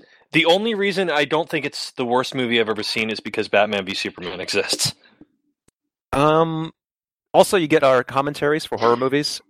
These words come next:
Speaker 2: and a whole bunch of us. You get exclusive Discord role as well if you wanna have a special color. You can have a special color in our Discord. Isn't that the best thing in the world?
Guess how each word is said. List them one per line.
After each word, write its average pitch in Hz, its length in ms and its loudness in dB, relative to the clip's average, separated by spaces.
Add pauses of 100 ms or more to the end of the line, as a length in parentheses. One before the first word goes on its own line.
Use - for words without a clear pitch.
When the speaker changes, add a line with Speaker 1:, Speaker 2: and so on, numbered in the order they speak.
(100)
Speaker 2:
and 131 320 4
a 156 40 8
whole 240 120 4
bunch 311 220 -2
of 277 60 4
us. 185 140 0
You 131 160 -6
get 160 160 0
exclusive 135 540 -4
Discord 220 500 -2
role 254 260 2
as 233 140 -4
well 269 200 4
if 262 100 0
you 170 80 -4
wanna 160 160 2
have 160 140 2
a 110 40 0
special - 500 -2
color. 190 500 -2 (560)
You - 80 2
can 226 80 6
have 104 60 4
a - 20 -4
special - 400 -2
color 127 320 0
in 95 60 -6
our 92 100 -2
Discord. 101 340 -4
Isn't 127 100 -4
that 131 160 2
the 104 60 -6
best 107 240 0
thing 101 160 0
in 95 60 -4
the 95 80 -6
world? 101 360 -2